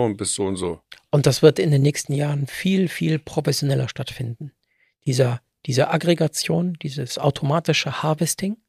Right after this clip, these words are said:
Speaker 2: ja, das ist momentan alles nur sehr ad hoc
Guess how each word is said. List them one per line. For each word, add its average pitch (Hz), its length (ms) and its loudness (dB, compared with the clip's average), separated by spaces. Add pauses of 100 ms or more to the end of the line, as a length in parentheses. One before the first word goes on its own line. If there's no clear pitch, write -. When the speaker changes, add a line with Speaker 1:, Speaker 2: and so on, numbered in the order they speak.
(200)
Speaker 2:
ja, 170 140 -2 (680)
das - 100 -12
ist - 180 -8
momentan 151 360 2
alles 156 260 0
nur 147 120 2
sehr 156 220 4
ad - 160 0
hoc - 300 0